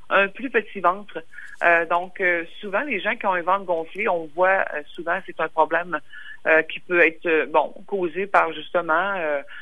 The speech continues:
une flore intestinale qui est pas en santé. Euh, bien souvent, on va retrouver, euh, des déséquilibres alimentaires aussi, justement, au niveau de la gestion. Quand est-ce manger ceci ou cela, ou boire avant ou non, après un repas.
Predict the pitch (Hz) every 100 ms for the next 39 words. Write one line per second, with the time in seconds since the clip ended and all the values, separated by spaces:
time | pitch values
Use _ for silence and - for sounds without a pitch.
0 | - 175 - 185 175 170 - 170 190 208
1 | 190 160 170 196 180 170 175 160 147 165
2 | 185 202 - - - 151 151 151 175 -
3 | - 170 185 170 147 156 151 151 151 165
4 | 180 160 143 147 147 147 151 156 165 160
5 | 156 147 147 202 220 165 - 196 - -
6 | 175 196 180 180 165 160 156 - - 180
7 | - - - - 170 160 180 175 185 165
8 | 165 190 175 - 196 180 - 156 180 185
9 | 165 147 160 180 226 175 151 196 208 160
10 | 160 214 175 - 165 147 135 175